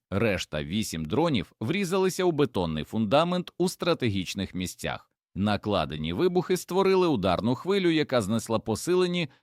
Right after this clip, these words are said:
вибухозахисні двері, що вели до складу боєприпасів, де зберігався тижневий запас артилерійських снарядів.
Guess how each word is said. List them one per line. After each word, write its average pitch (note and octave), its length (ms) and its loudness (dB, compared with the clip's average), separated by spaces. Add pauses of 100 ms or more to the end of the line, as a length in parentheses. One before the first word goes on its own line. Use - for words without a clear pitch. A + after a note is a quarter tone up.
вибухозахисні A2+ 920 0
двері, A#2+ 420 0
що - 240 -4
вели B2+ 240 2
до A2+ 140 2
складу E2+ 420 -2
боєприпасів, F2+ 800 0 (260)
де B2+ 200 2
зберігався A2+ 640 2
тижневий G#2 540 0
запас G2 600 2
артилерійських C3 1000 2
снарядів. D2 720 -4